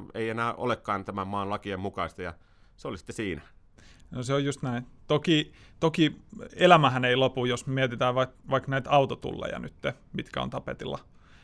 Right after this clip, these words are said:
Speaker 2: Niin kyllähän amerikkalaiset, vaikka he laittais eurooppalaisille autoille tullia,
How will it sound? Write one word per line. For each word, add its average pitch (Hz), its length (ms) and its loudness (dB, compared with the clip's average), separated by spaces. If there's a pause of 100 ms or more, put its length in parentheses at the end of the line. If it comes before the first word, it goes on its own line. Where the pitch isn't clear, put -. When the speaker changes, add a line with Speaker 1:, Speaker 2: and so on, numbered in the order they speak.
(160)
Speaker 2:
Niin 127 340 0
kyllähän 139 360 0 (100)
amerikkalaiset, 135 840 2 (380)
vaikka 127 280 -2
he 120 60 -2
laittais 131 480 0 (200)
eurooppalaisille 123 760 0
autoille 120 500 -2 (100)
tullia, 139 400 0